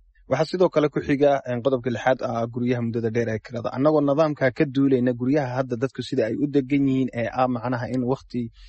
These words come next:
een, qofku isagoo degan ay dhacdo in looga baxo guriga in la yidhaahdo iyo in kiro lagu kordhiyo, waxyaalahaasi si ayna caqabadaha u dhicin.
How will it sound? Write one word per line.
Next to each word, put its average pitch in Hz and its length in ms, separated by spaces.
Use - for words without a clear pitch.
een, 117 120
qofku - 240
isagoo 127 260
degan 120 360
ay 113 160
dhacdo 113 320
in 120 100
looga 120 240
baxo 135 200
guriga 127 260
in 131 100
la 131 60
yidhaahdo 131 280
iyo 117 200
in 123 100
kiro 131 200
lagu 135 220
kordhiyo, 139 500
waxyaalahaasi 120 680
si 120 140
ayna 120 160
caqabadaha 120 480
u 123 120
dhicin. 139 280